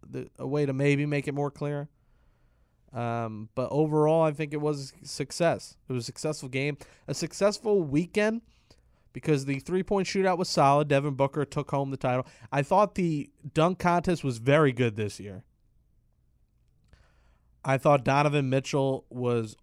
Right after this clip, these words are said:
awesome. He had some tremendous dunk. I think Larry, Larry Nance Junior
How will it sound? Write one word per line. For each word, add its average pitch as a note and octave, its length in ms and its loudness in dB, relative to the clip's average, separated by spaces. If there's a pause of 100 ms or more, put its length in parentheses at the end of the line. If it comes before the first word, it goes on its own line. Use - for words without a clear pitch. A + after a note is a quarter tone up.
awesome. C3 600 -2
He C3+ 120 -4
had B2+ 140 0
some B2+ 120 -6
tremendous B2 360 -4
dunk. B2+ 220 -8
I C3 80 -8
think B2 180 -8
Larry, C3+ 360 2 (160)
Larry C3+ 460 -2
Nance B2+ 520 -2 (220)
Junior D3+ 480 2